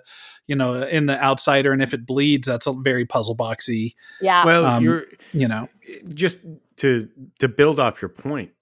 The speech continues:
Speaker 3: you know, uh, the first hard crime, uh, hard, hard case novel that he did was, um, The Colorado
Speaker 2: Colorado
Speaker 3: Kid,
Speaker 2: Kid,
Speaker 1: Right.
Speaker 2: yeah.
Speaker 3: which is pure mystery box shit.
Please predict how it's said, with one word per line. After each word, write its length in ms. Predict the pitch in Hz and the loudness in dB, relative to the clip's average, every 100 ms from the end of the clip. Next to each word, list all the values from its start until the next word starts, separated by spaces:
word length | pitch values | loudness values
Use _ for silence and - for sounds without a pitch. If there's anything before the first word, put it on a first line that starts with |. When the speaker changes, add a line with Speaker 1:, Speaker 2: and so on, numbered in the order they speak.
| _ | _
Speaker 3:
you 160 | 107 104 | -10 -8
know, 340 | 95 85 85 - | -10 -12 -14 -12
uh, 420 | 87 85 87 90 - _ _ _ _ _ _ _ _ - | -10 -10 -14 -18 -20 _ _ _ _ _ _ _ _ -4
the 100 | 120 | 0
first 340 | - 185 190 | 2 2 0
hard 280 | 101 98 85 | -2 -2 -4
crime, 300 | - 107 101 - | -6 -6 -6 -8
uh, 200 | 110 113 | -12 -8
hard, 280 | 98 117 98 - - | 0 0 0 -8 -4
hard 260 | 113 107 | -2 0
case 380 | - 104 92 - _ _ | 0 0 -2 -6 _ _
novel 360 | 113 101 92 95 | -2 -2 0 0
that 140 | 92 | 0
he 80 | 87 | -2
did 200 | 87 85 | -6 -6
was, 300 | 87 87 - - | -6 -6 -8 -12
um, 460 | 95 85 80 82 - _ | -12 -10 -14 -18 -20 _
The 80 | 127 | -2
Colorado 520 | 127 113 101 92 85 | 0 2 2 0 -4
Speaker 2:
Colorado 320 | - 196 - | 0 0 0
Speaker 3:
Kid, 80 | - | -2
Speaker 2:
Kid, 160 | 175 160 | -6 -2
Speaker 1:
Right. 200 | 139 107 | 0 0
Speaker 2:
yeah. 80 | - _ _ | -6 _ _
Speaker 3:
which 160 | 131 117 | 0 0
is 140 | 113 - | -4 -8
pure 580 | - - 160 151 143 120 | -16 -8 0 4 4 2
mystery 460 | 92 85 - 95 | -2 -10 -12 -14
box 340 | 78 62 - - | -14 -18 -16 -16
shit. 300 | - 65 | -14 -16